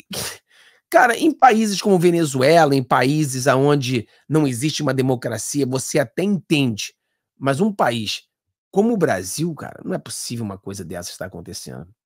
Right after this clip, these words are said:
Por que Lula é o presidente mais negro da história do Brasil? Você tá de sacanagem, né? Tem que tá de sacanagem uma revista fazer uma coisa dessa. Revista Veja, diga-se de passagem. Cara,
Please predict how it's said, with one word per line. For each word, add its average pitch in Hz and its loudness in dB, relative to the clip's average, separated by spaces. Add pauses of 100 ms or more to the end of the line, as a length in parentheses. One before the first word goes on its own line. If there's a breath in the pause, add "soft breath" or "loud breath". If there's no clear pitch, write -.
(920 soft breath)
Por 302 6
que 427 6
Lula 330 6
é 247 8
o 240 6
presidente 233 0
mais 214 2
negro 214 4
da 226 4
história 202 2
do 202 2
Brasil? 131 2 (840)
Você - -16
tá - 0
de 285 -4
sacanagem, 131 -4
né? 107 -12 (920)
Tem 453 6
que 381 -10
tá 330 4
de 269 0
sacanagem 196 2
uma 185 4
revista 160 2
fazer 156 0
uma 160 -2
coisa 151 -2
dessa. 92 -10 (360 loud breath)
Revista 156 0
Veja, 139 2
diga-se 123 -8
de 131 -12
passagem. - -10 (1300)
Cara, 277 0